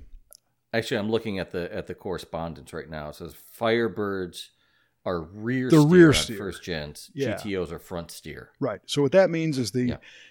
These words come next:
Speaker 2: the steering arm points towards the windshield,
Speaker 1: Mm-hmm.
Speaker 2: and the linkage is behind the cross member.
Speaker 1: Mm-hmm.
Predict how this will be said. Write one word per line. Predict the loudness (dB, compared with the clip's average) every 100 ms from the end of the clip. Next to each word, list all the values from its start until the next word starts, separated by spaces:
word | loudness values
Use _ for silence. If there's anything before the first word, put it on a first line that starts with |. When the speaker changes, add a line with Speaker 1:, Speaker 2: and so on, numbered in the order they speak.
| _
Speaker 2:
the | -4
steering | 2 4 6 4
arm | 4 2 0
points | 2 2 2 0
towards | -2 0 -2 -2
the |
windshield, | 0 2 2 -2 -6 -10 -12 -16 _ _ _ _ _ _ _ _ _ _ _ _ -10
Speaker 1:
Mm-hmm. | -8 -8 -6 -4
Speaker 2:
and | 0
the |
linkage | 0 0 -2 -4
is | -6
behind | -8 -8 -6 -4 -4 -4
the | -6
cross | -4 -2 -2 -4
member. | -8 -8 -12 -14 _ _ _ _ _ _ _ -14
Speaker 1:
Mm-hmm. | -12 -10